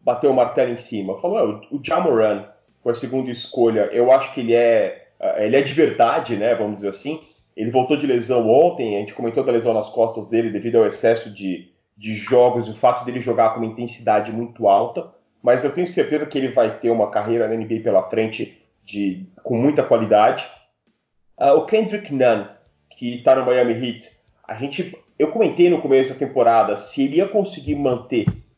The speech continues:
as estatísticas ofensivas que ele tinha colocado, é, porque uma vez que ele entrasse no scout das outras equipes, ele não seria mais surpresa.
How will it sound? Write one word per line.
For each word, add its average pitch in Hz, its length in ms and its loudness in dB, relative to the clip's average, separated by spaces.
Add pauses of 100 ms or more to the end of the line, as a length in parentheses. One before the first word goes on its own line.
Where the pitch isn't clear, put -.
(220)
as 110 300 4
estatísticas 131 720 -4
ofensivas 131 720 -4
que - 100 -6
ele 117 120 -2
tinha 117 280 -4
colocado, 107 680 2 (260)
é, 107 340 2
porque 147 260 0
uma 139 100 4
vez 156 220 -2
que 175 100 -8
ele 151 60 -2
entrasse 143 440 0
no 135 80 -8
scout 131 540 0
das 117 160 -10
outras 127 240 -10
equipes, 117 400 -12
ele 123 120 -4
não 131 100 -4
seria 131 240 -2
mais 123 220 -2
surpresa. 110 600 -2